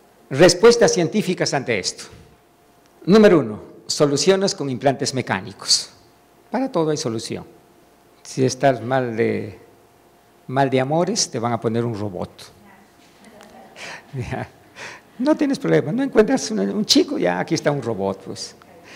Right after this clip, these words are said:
Una chica acá, digamos, una chica robot. ¿Han visto esos en las noticias que lo presentaron? Que ya una chica que habla, que siente, que te ama, siempre dice, "Mi amor", todas las mañanas. Ya.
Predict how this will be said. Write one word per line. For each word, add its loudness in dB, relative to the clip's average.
Una 2
chica 0
acá, -2
digamos, -10
una -4
chica -4
robot. -6
¿Han -4
visto 2
esos -6
en -6
las 0
noticias -2
que -4
lo 0
presentaron? -2
Que -2
ya -2
una 0
chica 2
que 0
habla, 2
que -8
siente, -2
que 0
te 0
ama, 2
siempre 4
dice, 6
"Mi 8
amor", 2
todas 2
las -4
mañanas. -6
Ya. -6